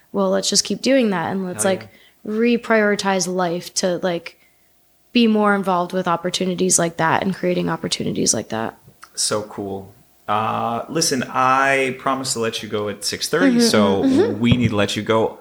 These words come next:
Speaker 2: I, I was also gonna ask you about some advice for your younger self, but unless there's anything you wanted to add, I think that last piece in particular, I thought there was so much good advice for younger artists in there that I kind of feel like we covered it.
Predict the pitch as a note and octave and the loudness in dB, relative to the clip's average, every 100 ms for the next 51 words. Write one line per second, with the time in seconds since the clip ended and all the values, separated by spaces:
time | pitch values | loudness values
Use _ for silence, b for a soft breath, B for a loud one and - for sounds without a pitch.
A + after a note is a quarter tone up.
0 | - A2+ A2 - A#2 A#2 A#2+ D#3 D#3 C#3+ | 0 0 0 -2 -2 -2 0 0 2 -2
1 | B2+ B2+ B2 B2 A2+ A2 G#2 G2 - F#2 | -4 -4 -4 -6 -6 -4 -2 -4 -4 -6
2 | F#2+ A2+ A2 - G2 G2 B B B B | -4 -2 -2 -2 -2 -2 B B B B
3 | A2+ G#2+ A2+ A#2+ A2 C3 C3 B2+ - A2 | -4 0 0 2 2 2 2 0 0 0
4 | - A#2 B2+ B2 A#2 A#2 A2+ A2+ G#2 G#2+ | 2 0 0 0 0 0 0 0 0 0
5 | G#2+ G#2 - A2 A2 G#2+ A2 A#2 A2+ - | -2 -2 -2 0 0 0 -4 -4 -4 -2
6 | G#2 G2+ - G#2+ G#2+ A2 - A2 - G#2+ | 0 -2 -4 -2 0 -2 -4 -4 -2 -2
7 | G2 - A2 - A#2 A#2+ A2+ - F#2+ F2+ | -4 -4 -4 0 0 2 0 -2 -2 -2
8 | - G#2+ G2+ - - G#2+ G#2 G2 F#2+ G2+ | -2 0 -2 -4 0 2 2 2 0 2
9 | - - G2+ F#2+ G2+ G2+ - G#2+ B2 - | 0 0 0 0 0 2 2 2 0 -2
10 | C3+ C3+ C#3 C#3+ C3+ - - - A2+ A2 | -4 -4 -4 -2 -4 -4 -6 -2 0 0
11 | B2+ A#2+ A#2+ G#2+ B2+ A#2+ C#3 D3 D3+ | 0 0 0 -4 -2 0 0 -2 -6